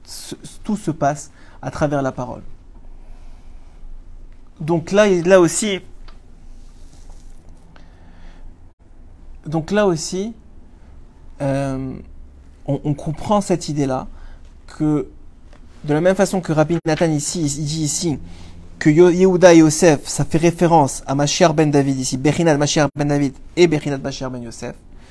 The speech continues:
Donc de là, de la même façon, il y a cette confrontation-là. Et c'est pas pour rien que la Torah, nous a, jusqu'à aujourd'hui, elle est actualisée à nous. Nous aussi, on est dans cette, dans cette, euh,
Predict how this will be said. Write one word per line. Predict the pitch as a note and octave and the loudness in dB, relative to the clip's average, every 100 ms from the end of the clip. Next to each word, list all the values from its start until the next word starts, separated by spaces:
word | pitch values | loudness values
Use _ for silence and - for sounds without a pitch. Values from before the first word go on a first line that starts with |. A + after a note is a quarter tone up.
| - - - - C#3 | -20 -20 -20 -14 -8
Donc | C#3 C#3 | -6 0
de | F3 | 4
là, | G#3 G3 D#3+ | 6 6 4
de | D#3 | 2
la | E3 | 2
même | G3 | 2
façon, | G3 D#3 - F#3 | 0 -2 -4 -4
il | E3+ | -4
y | |
a | |
cette | D3+ D#3 | -6 -8
confrontation-là. | - E3+ F3 D#3+ C#3+ - B2 B2 - - | -10 -12 -10 -8 -8 -8 -10 -12 -16 -16
Et | D3 | -12
c'est | D3+ | -6
pas | G3+ | -6
pour | G3 D3+ | -6 -8
rien | D3 D3+ | -6 -6
que | D3 | -6
la | C3+ | -8
Torah, | - C#3 | -6 -6
nous | D3 C3 | -6 -8
a, | C3+ | -10
jusqu'à | D3+ D3+ E3 | -12 -8 -6
aujourd'hui, | C#3+ C#3+ D3 E3 - - - | -4 -6 -8 -12 -14 -20 -10
elle | C3+ | -6
est | C3+ - | -4 -4
actualisée | D#3 - D#3 C#3 C#3 C#3+ | -6 -6 -4 -4 -4 -4
à | C3+ | -4
nous. | C#3 C3 - - - - - | -6 -10 -16 -20 -20 -16 -4
Nous | F3+ | 2
aussi, | G#3 F3+ - E3+ E3 - - | 2 0 -4 -10 -10 -16 -12
on | C3+ C#3 | -4 -2
est | C#3+ | -2
dans | C3+ C#3+ | -2 -4
cette, | - C3+ - | -4 -8 -8
dans | - | -10
cette, | C3+ - - | -10 -10 -4
euh, | B2+ | -2